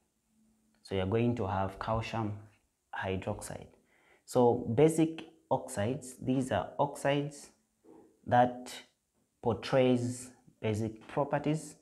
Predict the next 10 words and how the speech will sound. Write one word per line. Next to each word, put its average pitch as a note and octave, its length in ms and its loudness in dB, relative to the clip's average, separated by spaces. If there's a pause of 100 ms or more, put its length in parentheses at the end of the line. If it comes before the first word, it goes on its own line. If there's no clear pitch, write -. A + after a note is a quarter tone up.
(440)
or G#2 600 2
that A#2+ 320 4 (180)
forms C#3 640 4 (1000)
an A2 300 -4
alkali D3+ 560 2 (240)
when G#2+ 400 2
they G#2 220 0
are F#2+ 120 -2
dissolved G#2 600 -4
in F#2+ 360 -6